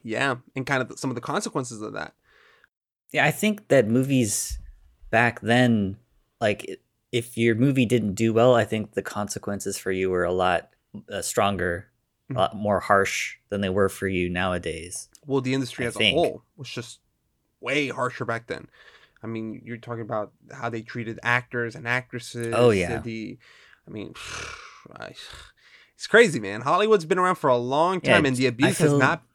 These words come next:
Speaker 1: has not stopped.
Speaker 2: Mm-hmm.
Speaker 1: So
Speaker 2: I feel so bad for Judy Garland.
Speaker 1: Yeah, yeah, uh,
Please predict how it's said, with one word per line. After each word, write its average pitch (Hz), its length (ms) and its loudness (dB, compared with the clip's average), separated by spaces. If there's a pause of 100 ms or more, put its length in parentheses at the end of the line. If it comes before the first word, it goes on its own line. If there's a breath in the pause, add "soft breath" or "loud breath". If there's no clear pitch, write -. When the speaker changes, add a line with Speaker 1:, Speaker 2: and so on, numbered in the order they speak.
Speaker 1:
has 123 240 0
not 143 220 2
stopped. - 560 -2 (960)
Speaker 2:
Mm-hmm. 117 300 0 (440)
Speaker 1:
So 113 260 -4
Speaker 2:
I 113 60 -2
feel 135 180 2
so 127 200 6
bad 117 240 6
for 107 120 0
Judy 101 280 0
Garland. 98 520 2 (640 soft breath)
Speaker 1:
Yeah, 117 560 -4 (640)
yeah, 110 320 -6 (220)
uh, - 180 -16